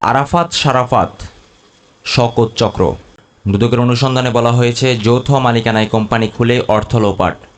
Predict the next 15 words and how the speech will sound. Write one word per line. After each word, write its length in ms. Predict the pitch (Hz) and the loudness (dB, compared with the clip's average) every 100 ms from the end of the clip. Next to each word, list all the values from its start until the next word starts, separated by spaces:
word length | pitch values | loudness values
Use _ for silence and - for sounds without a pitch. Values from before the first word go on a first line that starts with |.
| _ | _
ক্ষমতার 520 | - 104 110 113 110 104 - - | -2 0 2 2 0 -4 -6 0
প্রভাবে 500 | 139 143 139 104 90 | 2 2 2 2 0
ছড়িয়েছে 520 | - 107 104 101 113 | 0 2 2 2 0
দুর্গন্ধ। 600 | 98 107 104 101 92 73 - - - - - | 0 2 2 2 0 0 -4 -16 -20 -20 -14
শরাফাত, 580 | - 123 113 113 120 113 | -4 0 0 0 -2 0
আরাফাত, 500 | 80 98 92 104 92 | 0 0 0 -2 -2
শওকত। 520 | - - 95 90 85 - - _ _ _ | -4 0 0 0 -4 -4 -18 _ _ _
আরাফাত, 440 | - 113 123 147 143 | -4 -2 0 -2 0
শরাফাত 480 | 143 127 127 127 | 0 0 0 0
ও 80 | 123 | 0
শওকত 440 | 120 135 120 135 104 | 0 0 2 0 2
দুর্নীতি 680 | 101 123 120 120 120 120 | 2 2 2 0 0 2
আর 220 | 85 101 101 - | 2 2 0 0
অর্থনৈতিক 840 | 110 110 127 127 120 113 113 90 - | -2 -2 -2 0 0 0 -2 -2 -2
অনৈতিক 480 | 117 135 127 107 | 0 0 0 -2